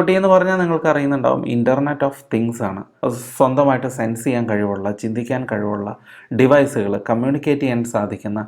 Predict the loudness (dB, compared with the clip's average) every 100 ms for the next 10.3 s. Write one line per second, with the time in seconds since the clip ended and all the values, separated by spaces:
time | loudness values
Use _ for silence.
0 | -12 -20 -4 -2 4 6 6 6 2 4
1 | 4 4 2 0 0 0 0 0 -2 -2
2 | -4 -4 -4 -4 -2 -2 -2 -4 -4 -4
3 | -2 -2 -4 -8 -8 -4 -2 0 2 4
4 | 4 4 2 -4 -6 -6 -6 -6 -6 -6
5 | -4 -6 -8 -8 -10 _ -20 -20 _ 0
6 | 2 2 -2 -2 -2 -2 -4 -2 -2 -2
7 | -4 -4 0 0 2 0 -4 -12 _ -10
8 | 0 4 6 6 4 4 4 2 0 2
9 | 2 2 0 -4 -2 -4 -4 -6 -8 -8
10 | -12 -12 -14